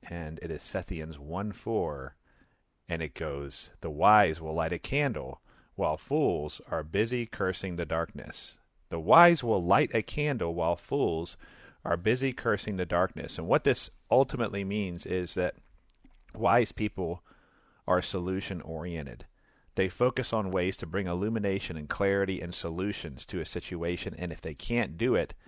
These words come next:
they accept it as it is, and they refocus their energy on things that they can control and things that they can change. You've probably heard the old serenity prayer that's said by the people in, uh,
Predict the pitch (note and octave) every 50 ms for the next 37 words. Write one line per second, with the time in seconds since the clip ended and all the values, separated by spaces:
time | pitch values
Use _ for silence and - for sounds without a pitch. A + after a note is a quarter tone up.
0 | _ _ _ _ _ _ _ - G2+ G2 F#2+ - - F#2 F#2 - - - - -
1 | - A#2 A2+ - - - B2+ - - - G#2 G#2+ A2 G#2+ G#2 E2+ - G#2 A2 G2+
2 | F#2 E2+ E2 F2 - - - _ - - - - - F#2+ F#2 F#2 E2+ D#2+ D#2 D#2+
3 | E2+ G2 A2 B2 C3 B2 - - C3+ C3 - A#2 G#2+ - - D#3 - - - -
4 | A2+ A#2+ C3 C3 C3 A2 G#2 G2+ E2 E2+ F#2+ F#2+ _ _ _ _ _ _ - G2
5 | G#2+ G2+ - - B2 B2 B2 B2+ - G2 D#2+ F#2 F#2 F2+ - - - C3 D3+ D#3
6 | - D3+ D3 - - A#2+ G#2 F#2 F2 F2 F2 F2 - - - - - - - F#2+
7 | F#2 F2+ - G#2 G#2 G2+ G2 F#2+ - - - - G2 F2 - F2+ F2 - - -
8 | G2+ F#2 F2 E2+ - - _ _ - - - G2 F#2 F2 C#2+ G1+ - - - -
9 | _ _ _ _ - _ _ _ _ - D3 F3 - - G3 G3 F3+ D#3+ A#2 A2+
10 | C3 C3+ C3+ A2+ G2+ G#2 G2+ G#2+ A2 - - - G2 F2+ F#2+ G2 G2 G#2 F#2+ F2+
11 | D2 - - - E2+ D2+ D2 D#2 D#2 - - - - G2 F2+ F2+ - E2+ E2+ E2
12 | - - F#2 E2+ - F#2 F2+ F2 F2 E2+ E2 D#2+ D#2+ D2+ D2 D2